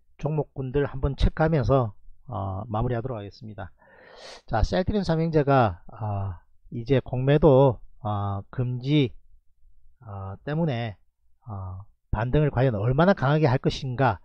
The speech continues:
추후, 어, 기대가 좀 되고 있고요. 자, 기관 외국인 매수세가 이렇게 많이 들어오고 있습니다.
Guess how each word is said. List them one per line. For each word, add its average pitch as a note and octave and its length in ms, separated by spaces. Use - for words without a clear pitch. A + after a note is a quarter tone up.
추후, C3+ 560
어, G2 360
기대가 D3+ 240
좀 - 160
되고 F3+ 240
있고요. C#3+ 500
자, G2+ 140
기관 E3 280
외국인 D3 240
매수세가 C3+ 400
이렇게 C#3+ 180
많이 G2 240
들어오고 C#3 300
있습니다. A2 600